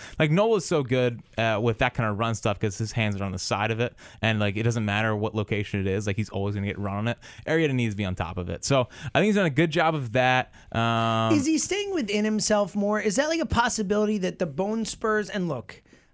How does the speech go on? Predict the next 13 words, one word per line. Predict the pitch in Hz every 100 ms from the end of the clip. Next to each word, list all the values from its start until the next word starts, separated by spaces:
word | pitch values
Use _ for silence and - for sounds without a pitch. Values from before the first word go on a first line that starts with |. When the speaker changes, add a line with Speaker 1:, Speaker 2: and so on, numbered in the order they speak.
| _ -
Speaker 2:
I'm | 196 185 175 -
obviously | 208 185 - 160
joking | 131 165 147 151 135
somewhat | - 151 156
about | 156 160 151
this. | 160 160 - -
You | 151
know, |
you | 143 143
would | 143
never | 151 139 131
say | - 147
that | 131 139